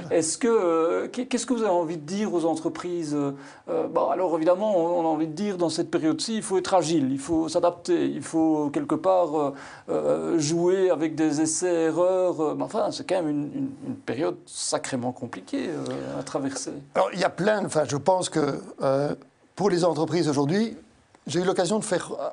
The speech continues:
Speaker 2: avant covid, avant la crise covid, je faisais des conférences sur ce que j'appelais la révolution.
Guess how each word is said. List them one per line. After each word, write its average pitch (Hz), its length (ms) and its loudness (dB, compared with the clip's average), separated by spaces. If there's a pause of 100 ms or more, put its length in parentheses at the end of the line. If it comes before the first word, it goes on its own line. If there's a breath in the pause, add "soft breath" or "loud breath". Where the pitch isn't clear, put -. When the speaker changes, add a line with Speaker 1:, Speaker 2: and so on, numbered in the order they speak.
Speaker 2:
avant 160 300 4
covid, 160 300 0 (200)
avant 139 180 0
la 151 80 2
crise 131 180 -4
covid, 165 240 0
je - 120 -6
faisais 156 240 2
des 151 60 2
conférences 156 400 0
sur 135 120 -12
ce - 40 -20
que 143 100 -4
j'appelais 156 280 0
la 135 100 0
révolution. 156 520 0